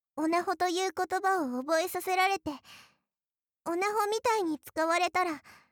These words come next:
オナホになっちゃうじゃないですか。頭が自分のことを、オナホだって、認識させられてしまって、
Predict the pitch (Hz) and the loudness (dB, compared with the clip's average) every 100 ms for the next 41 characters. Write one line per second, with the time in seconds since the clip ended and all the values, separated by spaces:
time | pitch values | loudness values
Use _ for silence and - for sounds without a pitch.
0 | _ _ _ _ _ _ _ - 349 403 | _ _ _ _ _ _ _ -10 -2 -2
1 | 427 427 440 427 453 - 480 427 349 311 | 0 2 2 2 0 0 0 0 0 0
2 | 320 294 320 - 285 - - - - _ | 0 -2 -4 -6 -14 -14 -16 -18 -20 _
3 | _ _ _ _ _ _ _ _ _ _ | _ _ _ _ _ _ _ _ _ _
4 | _ _ _ 311 - 330 349 330 320 - | _ _ _ -8 -2 0 0 0 -2 -4
5 | 294 277 349 349 359 370 392 370 277 - | -6 -4 -2 -2 -2 -2 -2 -2 -4 -16
6 | - _ _ _ _ - 349 381 415 415 | -20 _ _ _ _ -6 -2 -2 0 0
7 | 403 415 _ 320 269 _ _ _ _ _ | 0 0 _ -8 -8 _ _ _ _ _
8 | _ 320 339 349 - 370 403 381 392 381 | _ -4 -4 -6 -6 -6 -4 -2 2 2
9 | 381 381 392 359 381 370 - | 2 -2 -4 -2 -4 -2 -6